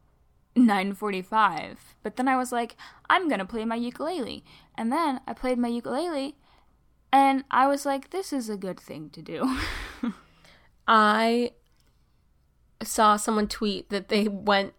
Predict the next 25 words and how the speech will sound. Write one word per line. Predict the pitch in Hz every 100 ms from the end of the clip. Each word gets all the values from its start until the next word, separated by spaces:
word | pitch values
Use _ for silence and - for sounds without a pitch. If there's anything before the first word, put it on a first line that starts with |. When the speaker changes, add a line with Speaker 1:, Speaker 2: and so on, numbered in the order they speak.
| _
Speaker 2:
they | 214 208
took | 208 214
a | 214
nap | 196 196 - -
just | 202 -
to | -
stop | - 220 208 -
<laughs> |
themselves | 214 - 233 -
from | - 214 -
eating, | 185 175 160
and | 196
I | 208
was | 202
like, | 196 190
"Oh, | 190 180
no." | 180 175 - - - -
Speaker 1:
Mood. | 208 208 196 190 190 180 170 165 165 165 185 170 160 -
I | 302
also | 339 339 220
saw | 180 170
that | - -
tweet. | - 78 - - 233 _ _ _ _ - _ _ _ _ _ _ _ _ _ _ _ _ -
Um, | 254 254 247 233 233 220 _ _ _ _ _ _ _ _
okay, | 302 294 214 208